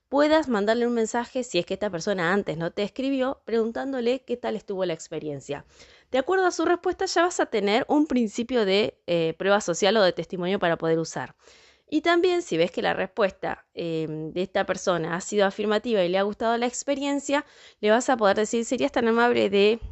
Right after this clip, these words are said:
hacerme un texto contando tu reseña?", que esto lo puedo compartir para que muchas más personas, eh, tengan el mismo beneficio que tuviste vos conociendo este producto.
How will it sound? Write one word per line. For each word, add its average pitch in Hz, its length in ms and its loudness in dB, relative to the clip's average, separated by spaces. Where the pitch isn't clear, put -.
hacerme 185 540 -2
un 185 260 -4
texto 202 440 -4
contando 170 420 -2
tu 180 120 -4
reseña?", 185 400 -4
que 196 80 -12
esto 196 120 -6
lo 170 120 -2
puedo 180 140 -2
compartir 175 380 -2
para 175 120 -4
que 165 100 -6
muchas 175 260 -4
más 180 140 -4
personas, 185 480 0
eh, 165 560 2
tengan 214 320 4
el 185 80 -2
mismo 190 220 0
beneficio 180 440 -4
que 175 140 -8
tuviste 175 400 -4
vos 196 200 2
conociendo 175 420 -4
este 185 160 -6
producto. 247 540 -4